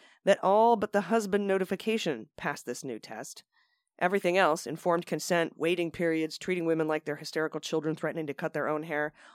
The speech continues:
all of that stood." He says, "I'd slam the majority more,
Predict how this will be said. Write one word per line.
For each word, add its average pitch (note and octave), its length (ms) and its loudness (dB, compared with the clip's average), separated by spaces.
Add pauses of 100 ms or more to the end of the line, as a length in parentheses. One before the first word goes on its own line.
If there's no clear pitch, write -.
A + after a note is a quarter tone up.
all B3 280 4
of A3 100 -2
that A3 240 -2
stood." - 580 0 (1160)
He G#3+ 100 0
says, G3+ 260 4
"I'd F#3 220 0
slam A3 300 2
the A3 40 4
majority G3 440 4
more, F#3 400 4